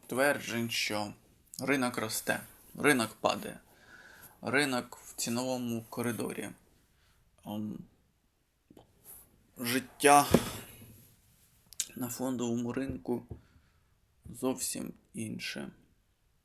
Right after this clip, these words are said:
Зовсім інше. Чому так? Чому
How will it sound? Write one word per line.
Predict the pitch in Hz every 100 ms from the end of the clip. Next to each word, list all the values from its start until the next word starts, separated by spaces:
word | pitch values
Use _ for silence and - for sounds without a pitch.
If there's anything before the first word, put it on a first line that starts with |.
| _ _ _ _ _ _ _ _ -
Зовсім | 110 123 120 - - -
інше. | - - - -
Чому | - - -
так? | - - - - _ _ _ _ _ _ _ _ _ _
Чому | - 117 113